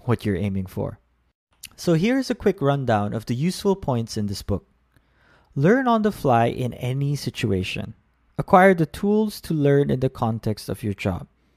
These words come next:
We need to be able to open our thinking to a world beyond where we are now. We have to develop the ability to see and embrace opportunities in new ways to identify small and large decisions we can make to move our careers forward.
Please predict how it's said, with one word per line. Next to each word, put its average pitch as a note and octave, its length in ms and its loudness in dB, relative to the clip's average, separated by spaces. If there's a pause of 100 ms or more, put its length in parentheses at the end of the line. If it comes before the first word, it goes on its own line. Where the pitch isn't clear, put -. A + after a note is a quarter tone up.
(600)
We G#3+ 100 2
need C#4+ 200 -2
to C4+ 80 -2
be A#3+ 240 0
able G3 260 4
to - 140 -6
open E3+ 300 2
our D#3 120 0
thinking D3+ 560 -4
to D#3+ 120 -2
a D3+ 60 4
world D3 540 2
beyond B2 520 -2
where A2+ 140 2
we G#2+ 180 0
are G#2 200 0
now. G2 400 -4 (580)
We C3 80 4
have C3 160 2
to C3 80 0
develop A#2+ 420 2
the B2 100 4
ability A#2+ 420 0
to A2+ 160 -6
see G3+ 420 -4
and F3+ 140 -2
embrace F3+ 480 -2
opportunities D3+ 800 -2
in C#3 200 -4
new F3 220 2
ways B2 400 2
to - 140 -2
identify D3+ 520 0
small G#3+ 540 0
and F3 260 0
large C3+ 360 0
decisions B2 720 -6
we C3 140 -4
can C3 200 -4
make G#2+ 320 -2
to B2+ 120 -6
move B2 320 0
our A#2+ 160 -2
careers G2+ 520 -4
forward. G2+ 480 -8